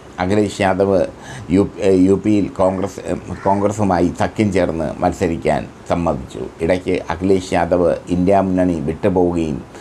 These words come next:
മറ്റൊരു മുന്നണി രൂപീകരിക്കാൻ ശ്രമിക്കുകയും ഒക്കെ ചെയ്തിരുന്നു. പക്ഷേ അത് വിജയത്തിൽ എത്തിയില്ല. എന്തായാലും അഖിലേഷ് യാദവ് ഇപ്പോൾ ഇന്ത്യ മുന്നണിക്ക്, ഇന്ത്യ മുന്നണിക്കകത്ത് നിന്നുകൊണ്ട് ശക്തമായ ഒരു പോരാളിയായി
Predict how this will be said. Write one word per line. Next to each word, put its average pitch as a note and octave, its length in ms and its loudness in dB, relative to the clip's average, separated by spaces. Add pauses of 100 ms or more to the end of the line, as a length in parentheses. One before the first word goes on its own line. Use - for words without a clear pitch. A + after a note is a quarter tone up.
(240)
മറ്റൊരു G#2+ 320 0
മുന്നണി F#2 420 2
രൂപീകരിക്കാൻ E2+ 800 2
ശ്രമിക്കുകയും E2 720 -2
ഒക്കെ C#2+ 280 -2 (120)
ചെയ്തിരുന്നു. C#2 520 -4 (560)
പക്ഷേ E2+ 380 0
അത് D#2+ 180 0
വിജയത്തിൽ E2 560 0 (180)
എത്തിയില്ല. C2+ 580 -4 (380)
എന്തായാലും F2 500 0 (100)
അഖിലേഷ് F2+ 440 -2
യാദവ് E2 380 2 (120)
ഇപ്പോൾ D#2+ 400 -2 (520)
ഇന്ത്യ G2 280 2
മുന്നണിക്ക്, E2 640 -2 (340)
ഇന്ത്യ F#2+ 340 2
മുന്നണിക്കകത്ത് F#2+ 800 -2
നിന്നുകൊണ്ട് D#2 640 0 (160)
ശക്തമായ F#2 560 0
ഒരു D2+ 260 2
പോരാളിയായി D#2 840 2